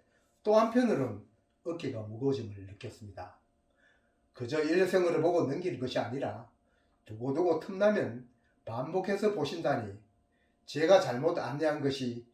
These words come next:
그대로 기억되어지니 영상을 만들 때마다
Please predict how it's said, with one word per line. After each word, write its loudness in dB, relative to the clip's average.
그대로 0
기억되어지니 2
영상을 -2
만들 -8
때마다 -4